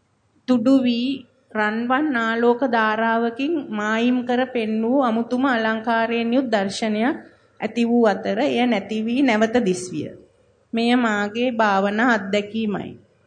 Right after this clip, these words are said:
කරුතර ස්වාමින් වහන්සේ මෙය පහදා දෙනු මැනවි. මේ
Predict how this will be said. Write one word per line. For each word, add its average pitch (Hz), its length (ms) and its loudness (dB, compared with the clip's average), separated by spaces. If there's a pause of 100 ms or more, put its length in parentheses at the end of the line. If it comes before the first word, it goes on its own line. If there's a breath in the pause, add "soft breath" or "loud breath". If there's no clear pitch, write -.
කරුතර 240 440 2
ස්වාමින් 233 520 0
වහන්සේ 240 520 0
මෙය 220 240 0 (500)
පහදා 220 500 0
දෙනු 226 220 0
මැනවි. 185 440 0 (640)
මේ 220 300 -2